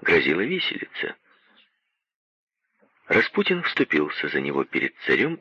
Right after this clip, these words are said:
и царицей, и в тысяча девятьсот шестнадцатом году он был выпущен на свободу. После февраля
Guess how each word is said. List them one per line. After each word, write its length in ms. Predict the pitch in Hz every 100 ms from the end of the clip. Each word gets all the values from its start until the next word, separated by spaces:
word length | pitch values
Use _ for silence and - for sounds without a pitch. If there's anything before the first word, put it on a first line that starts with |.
| -
и 80 |
царицей, 680 | 92 - 62 60 - 50 - _ _ - - - - -
и 80 | 85
в 80 | -
тысяча 480 | 98 95 - - 71
девятьсот 400 | 78 78 - 73
шестнадцатом 640 | - - 78 69 - 73
году 340 | 73 71 165 - - - - - - - _
он 160 | 135 160
был 180 | 165
выпущен 540 | 135 123 - 131 - 113
на 100 | 90
свободу. 520 | - 69 - - - - _ _ _ _ _ - _ _ _ _ _ _ _ _ _ _ _ _
После 360 | - 85 - 73
февраля 540 | - 73 73 82 156